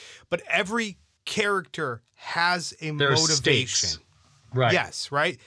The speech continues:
Speaker 1: There's stakes. There's skin in the fucking game, right? When we meet Finn, right, we have a character that is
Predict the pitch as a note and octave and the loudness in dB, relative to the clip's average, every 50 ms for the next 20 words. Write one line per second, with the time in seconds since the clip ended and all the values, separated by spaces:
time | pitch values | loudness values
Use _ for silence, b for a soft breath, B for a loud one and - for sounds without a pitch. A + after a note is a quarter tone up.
0 | B B B B B B E3 E3 D#3 - - - - - - F#3 G3 G3 F3+ - | B B B B B B -2 -2 0 0 -2 -2 -2 0 0 0 0 0 -2 -8
1 | - - C3+ D3+ D#3 C#3+ - - - - - - G#3+ A3+ A#3 A3+ G#3+ G3 E3+ - | -10 -8 -4 -4 -2 -2 -2 -2 -2 -4 -4 -2 -2 0 0 0 -2 -4 -4 -4
2 | - - G3 F3 - - E3 D3+ C#3+ C3 B2 G#2+ F#2+ E2+ E2+ F#2 G#2+ B2+ C#3+ D#3 | 0 0 0 0 0 -6 -8 -6 -4 -4 -4 -4 -4 -10 -10 -4 -2 0 0 0
3 | - B B B B B B A2 B D#3 D#3 C#3+ C#3+ C#3+ E3 A3 B3+ C4 A3+ G3+ | -2 B B B B B B -14 B -2 -2 -2 0 -2 -2 -2 -2 0 0 0
4 | G3 G#3 G#3+ - - - - - - - E3+ C3+ G#2+ F2 E2+ E2 _ _ _ _ | -2 -2 -4 -6 -8 -10 -10 -10 -2 0 0 0 0 -4 -10 -16 _ _ _ _
5 | _ _ _ - A2+ A#2 B2+ C3+ C#3 C#3 C#3 _ _ _ _ _ _ _ _ _ | _ _ _ -8 -2 0 0 0 0 -2 -6 _ _ _ _ _ _ _ _ _
6 | _ _ _ _ C3+ D3 E3+ E3+ F#3 G3+ F#3 E3+ E3 C#3+ - - G3 G3+ G3+ F#3+ | _ _ _ _ -4 -2 0 2 2 0 0 0 -4 -8 -4 -2 0 0 0 -2
7 | F#3 - F3 D3+ D3+ C3+ C3 B2 A2+ | -4 -8 -6 -4 -4 -4 -4 -6 -8